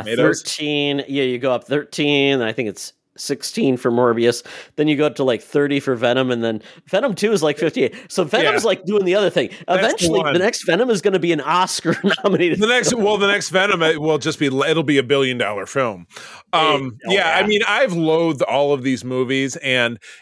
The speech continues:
Speaker 1: it, you know, it's, it, it's a downward trajectory one, by the time we get to Kraven, which is R rated, and that comes out at the end of the, at the end of the summer, I think. Yeah, just, uh, yeah. So Todd, let, let's wrap this up succinctly.
Speaker 2: Oof.
Speaker 1: Uh, out
Speaker 2: Oof.
Speaker 1: of,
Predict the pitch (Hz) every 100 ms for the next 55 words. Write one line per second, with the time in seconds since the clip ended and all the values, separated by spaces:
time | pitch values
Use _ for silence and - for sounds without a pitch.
0 | _ 160 151 151 156 170 156 147 156 165
1 | 139 - - - - - - 175 180 175
2 | 165 160 123 156 180 170 151 120 135 123
3 | 143 - 131 117 113 120 127 127 107 131
4 | 117 110 98 - 139 131 139 202 262 233
5 | 220 208 196 311 320 95 95 160 151 165
6 | 190 185 180 175 180 175 175 151 147 170
7 | 143 156 165 123 98 - 180 - 76 -
8 | _ - _ 127 123 175 185 110 147 151
9 | 92 90 _ - - _ _ - 180 175
10 | 160 - 170 139 131 147 135 117 92 -
11 | 202 196 220 214 208 226 226 214 247 165
12 | 165 160 - 147 143 127 135 - 135 123
13 | 139 135 - - 139 147 - 147 143 143
14 | 139 143 156 165 165 160 151 139 113